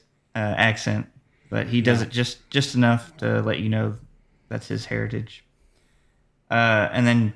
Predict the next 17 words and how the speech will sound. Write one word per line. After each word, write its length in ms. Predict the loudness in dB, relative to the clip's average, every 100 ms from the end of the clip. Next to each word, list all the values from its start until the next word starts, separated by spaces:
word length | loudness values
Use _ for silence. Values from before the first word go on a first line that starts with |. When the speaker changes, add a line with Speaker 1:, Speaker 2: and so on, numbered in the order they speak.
| -2
Speaker 1:
Charles 300 | 2 2 4
Remington 720 | 4 4 2 4 4 2 0 -4
is 580 | 2 4 4 2 -2 -6
kind 220 | -4 0
of 200 | 0 -2
the 80 | -8
polar 400 | 0 2 4 4
opposite. 560 | 4 2 -2 -8 -8 -6
He's 440 | -2 -2 -2 -6
Speaker 2:
Yes. 440 | -8 -8 -8 -14 -16 _ _
Speaker 1:
he's 160 | -10 -10
crazy. 760 | 0 4 4 4 2 2 -2 _ _ _ _ _ -6
He's, 540 | -2 -2 -4 -10 -16 _ _ -8
uh, 300 | 0 0 0
unorthodox. 1000 | 2 4 4 4 4 4 4 0 -8 -14 _
He's 240 | -6 -6 -2
this 320 | -4 -4